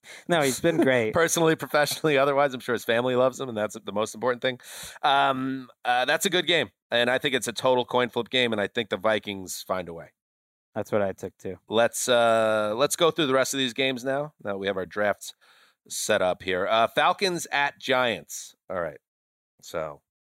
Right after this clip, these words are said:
Speaker 2: yikes. All right. Kenny Al-, Kenny Albert and Jonathan Vilma on the call. By the way, Mark Sanchez.
Speaker 1: Love Vilma. I
Speaker 2: Uh,
Speaker 1: love that crew. Give me that crew instead of Schlereth.
Speaker 2: What
Speaker 1: I'm
Speaker 2: about,
Speaker 1: sorry.
Speaker 2: what
Speaker 1: I
Speaker 2: about
Speaker 1: gotta
Speaker 2: Kevin
Speaker 1: shut up about
Speaker 2: Kugler
Speaker 1: this.
Speaker 2: and Mark Sanchez on the Seahawks Vikings call?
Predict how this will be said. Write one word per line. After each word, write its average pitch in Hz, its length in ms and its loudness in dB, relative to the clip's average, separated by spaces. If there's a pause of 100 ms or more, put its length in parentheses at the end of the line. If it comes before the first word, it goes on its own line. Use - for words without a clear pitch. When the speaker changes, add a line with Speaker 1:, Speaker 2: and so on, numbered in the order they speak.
(220)
Speaker 2:
yikes. 87 460 -8
All 90 80 -6
right. 78 160 -10 (1080)
Kenny 113 260 0
Al-, 107 220 4 (180)
Kenny 120 220 0
Albert 110 340 4
and 92 80 -14
Jonathan 95 320 -2
Vilma 95 260 -4
on 87 100 -4
the 85 60 -12
call. 104 120 0
By 135 100 4
the 175 60 2
way, 156 140 4
Mark 131 220 2
Sanchez. 131 720 0
Speaker 1:
Love 220 260 4
Vilma. 139 540 2 (100)
I 120 180 4
Speaker 2:
Uh, 180 80 4
Speaker 1:
love 196 280 4
that 196 240 4
crew. 202 440 6
Give 190 160 4
me 240 160 6
that 202 320 2
crew 160 320 6
instead 160 440 4
of 160 160 4
Schlereth. 139 540 4
Speaker 2:
What 139 160 4
Speaker 1:
I'm 156 60 4
Speaker 2:
about, 151 140 4
Speaker 1:
sorry. 101 240 2
Speaker 2:
what - 100 0
Speaker 1:
I 151 40 4
Speaker 2:
about 139 100 4
Speaker 1:
gotta 104 60 0
Speaker 2:
Kevin 156 200 2
Speaker 1:
shut 107 80 2
up 104 80 0
about 151 220 2
Speaker 2:
Kugler 123 260 4
Speaker 1:
this. 95 80 -4
Speaker 2:
and 104 220 0
Mark 107 200 2
Sanchez 98 880 -2 (320)
on 104 120 0
the 101 80 -2
Seahawks 101 440 0
Vikings 101 400 -4
call? 85 500 -14